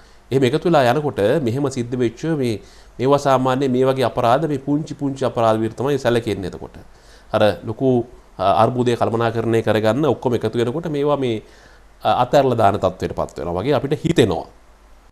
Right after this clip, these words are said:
මේවට සාධාරණත්වය ඉෂ්ට වෙන්නේ නැද්ද කියලා අපිට හිතෙනවා. දැන් මෙතුමිය කිව්ව විදිහට ජනාධිපති කොමිසමෙන්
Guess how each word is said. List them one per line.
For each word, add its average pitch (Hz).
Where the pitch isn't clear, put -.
මේවට 131
සාධාරණත්වය 135
ඉෂ්ට 123
වෙන්නේ 127
නැද්ද 147
කියලා 156
අපිට 135
හිතෙනවා. 110
දැන් 113
මෙතුමිය 120
කිව්ව 117
විදිහට 123
ජනාධිපති 113
කොමිසමෙන් 113